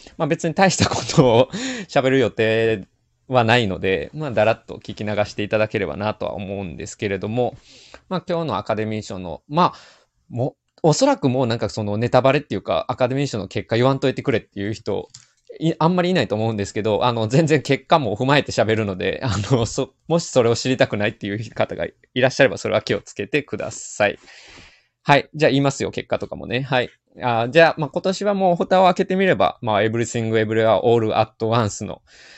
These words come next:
えー、まあ、一人勝ちというか、まあ、席巻したというか、下馬評通りというか、まあ、そんな感じだったかなっていう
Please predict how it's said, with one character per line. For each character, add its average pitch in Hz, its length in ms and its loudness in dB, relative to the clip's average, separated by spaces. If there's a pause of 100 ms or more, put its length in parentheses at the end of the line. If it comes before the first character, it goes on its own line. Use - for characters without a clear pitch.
(280)
え 139 140 4
ー、 139 60 2
ま 143 80 4
あ、 120 40 4
一 113 280 0
人 113 100 0
勝 110 120 4
ち - 100 -10
と 117 120 4
い 90 100 -2
う - 40 -12
か、 - 260 -4 (160)
ま 131 140 -2
あ、 - 20 -4
席 - 260 -4
巻 107 260 -4
し - 80 -10
た 110 120 0
と - 120 -10
い - 20 -10
う - 60 -14
か、 - 240 -8 (440)
下 123 120 2
馬 113 120 8
評 113 200 6
通 117 160 6
り 87 80 -4
と - 120 -10
い 69 60 -8
う - 60 -12
か、 - 200 -8
ま 135 120 -4
あ、 - 20 -8
そ 127 140 -2
ん 127 40 -2
な 131 80 -2
感 135 200 0
じ 123 80 -2
だ 127 80 2
っ - 40 -4
た 98 100 -8
か 101 100 -6
な 95 100 -6
っ - 80 -16
て 98 80 -12
い 90 80 -10
う - 100 -18